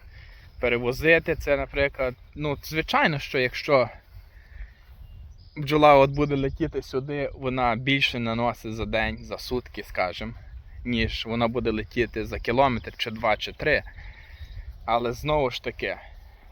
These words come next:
тут гарний точок, повністю захищений від вітру з кожної сторони. Окроме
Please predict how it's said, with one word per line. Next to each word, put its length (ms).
тут 200
гарний 380
точок, 540
повністю 760
захищений 680
від 160
вітру 440
з 20
кожної 420
сторони. 640
Окроме 1000